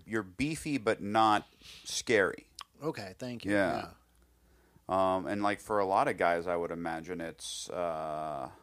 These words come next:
Speaker 1: you know, maybe just putting on a little more muscle and getting in a little bit better shape.
Speaker 2: Mm-hmm.
Speaker 1: Or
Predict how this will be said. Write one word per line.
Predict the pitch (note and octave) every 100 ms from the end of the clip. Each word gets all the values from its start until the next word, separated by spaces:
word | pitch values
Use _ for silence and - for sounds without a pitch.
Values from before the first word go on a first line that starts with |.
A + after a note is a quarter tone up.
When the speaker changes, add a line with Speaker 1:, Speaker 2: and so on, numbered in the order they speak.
| _ _ _ _ _ _ _ _ _ -
Speaker 1:
you | A2
know, | E2 F2
maybe | F#2+ F#2 F#2+
just | F2+ F#2 -
putting | - G2+ F#2+
on | F#2
a | F#2
little | F#2+ F#2
more | F#2 F2+
muscle | F2+ F2 - F#2+
and | F2 F2
getting | F2 F2
in | F2+
a | F2
little | F2+ E2+
bit | E2+ -
better | E2 C2
shape. | - G2+ G#2+ D3 - - C3
Speaker 2:
Mm-hmm. | G#2 G2 G#2+ _ -
Speaker 1:
Or | F#2+ F2+ F2 F2+ F2 E2+ E2+ E2